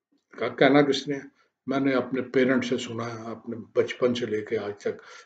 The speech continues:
हर बंदा ये कहता है, 'जहन्नम में आग ही आग है।'" उसने कहा, "नहीं माँ, जहन्नम में बिल्कुल कोई आग नहीं, आग दुनिया में है। हर शख्स अपने अपने हिस्से की आग यहाँ से समेत के साथ लेके जाता है,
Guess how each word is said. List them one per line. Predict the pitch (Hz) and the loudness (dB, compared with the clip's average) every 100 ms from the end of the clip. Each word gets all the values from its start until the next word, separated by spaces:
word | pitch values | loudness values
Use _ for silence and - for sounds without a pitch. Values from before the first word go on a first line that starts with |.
| - | 0
हर | 147 | 2
बंदा | 151 143 147 | 4 6 6
ये | 135 | 4
कहता | 135 135 120 127 | 0 -2 0 0
है, | |
'जहन्नम | 107 90 110 | -2 -8 -8
में | 120 110 | -10 -10
आग | 104 101 | -12 -12
ही | 107 | -12
आग | 95 | -14
है।'" | - _ _ _ _ _ _ - 120 | -16 _ _ _ _ _ _ -14 -8
उसने | 120 127 | -4 0
कहा, | 131 | 2
"नहीं | 123 120 | 4 2
माँ, | 113 107 113 - _ _ - _ 147 | 0 -6 -12 -18 _ _ -20 _ 2
जहन्नम | 139 151 151 | 6 8 6
में | 147 | 6
बिल्कुल | 135 160 147 143 135 131 143 123 | 10 12 12 10 8 4 4 4
कोई | 120 110 | 0 0
आग | 98 92 92 | 0 -2 -8
नहीं, | - _ _ _ _ _ _ _ _ - | -20 _ _ _ _ _ _ _ _ -12
आग | 107 123 113 | -4 -2 -2
दुनिया | 107 104 110 113 | -4 -4 -2 -2
में | 101 | -2
है। | 95 - _ _ _ _ _ _ _ _ - | -8 -16 _ _ _ _ _ _ _ _ -8
हर | - 139 | -4 0
शख्स | - - 139 - - | 4 6 6 4 0
अपने | 135 - 131 | 0 0 -4
अपने | 120 - 127 | -4 -4 -6
हिस्से | 117 - 113 | -6 -6 -8
की | 107 113 | -8 -6
आग | 98 101 98 | -6 -6 -10
यहाँ | 95 101 | -14 -10
से | - 107 | -8 -6
समेत | - - 110 123 123 - | -6 -6 0 2 2 -4
के | |
साथ | 107 - 101 - | -6 -4 -8 -10
लेके | 101 - 104 | -18 -16 -10
जाता | 104 - | -10 -10
है, | 156 | -14